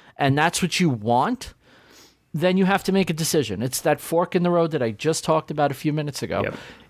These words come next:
Speaker 1: You have to decide, do I want to go along this route and enjoy what I'm doing, or do I want to divert, maybe not enjoy it as much, but maybe catch that lightning in a bottle and get something a little bit bigger?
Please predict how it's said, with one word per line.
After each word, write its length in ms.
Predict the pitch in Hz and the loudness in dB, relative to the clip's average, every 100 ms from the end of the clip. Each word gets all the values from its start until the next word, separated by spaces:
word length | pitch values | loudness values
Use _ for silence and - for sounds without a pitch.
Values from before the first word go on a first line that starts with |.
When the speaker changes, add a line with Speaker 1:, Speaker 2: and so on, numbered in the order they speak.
| _ - | _ -2
Speaker 1:
You 180 | 147 | 0
have 180 | 165 170 | 0 0
to 100 | - | -2
decide, 600 | 170 185 - 202 92 95 - - | 0 -2 0 0 0 -6 -8 -2
do 140 | 147 | 0
I 60 | 139 | 2
want 220 | 143 139 | 0 -2
to 40 | |
go 300 | 110 139 156 | -2 0 2
along 320 | 190 180 190 | 2 0 0
this 240 | 190 202 - | -2 -4 -2
route 280 | 151 151 - | 0 0 -2
and 160 | 135 127 | 0 2
enjoy 400 | 127 120 120 139 | 0 2 0 0
what 140 | 175 | 0
I'm 140 | 208 185 | 0 0
doing, 420 | 131 117 156 180 _ _ _ _ _ | 2 0 -2 -10 _ _ _ _ _
or 480 | - 214 156 151 180 - _ | -2 2 2 2 -2 -8 _
do 120 | 170 | 0
I 60 | 160 | 0
want 220 | 151 156 | 2 2
to 140 | 143 131 | 2 0
divert, 720 | 113 147 147 127 214 156 - - | 0 0 0 2 0 0 -4 -2
maybe 280 | 151 160 | 0 2
not 240 | 156 160 180 | 2 2 2
enjoy 360 | 156 151 165 | 0 0 0
it 80 | 156 | 0
as 140 | 143 127 | -2 -2
much, 220 | 131 - | -6 -6
but 100 | 143 | -4
maybe 360 | 143 143 139 131 | -2 -2 -4 -6
catch 320 | - 151 147 151 | -2 0 2 2
that 140 | 120 | 2
lightning 340 | 135 104 139 | 2 2 0
in 80 | 123 | 0
a 40 | 120 | 2
bottle 440 | 113 117 117 - | 4 4 2 -2
and 440 | 113 107 107 107 107 - _ _ _ _ - | -4 -2 -2 -2 -6 -12 _ _ _ _ -2
get 160 | 139 127 | -2 2
something 320 | 135 123 120 | 0 2 0
a 40 | |
little 220 | 123 127 | 2 2
bit 220 | 113 110 - | 2 -2 -4
bigger? 300 | 87 - | -6 -8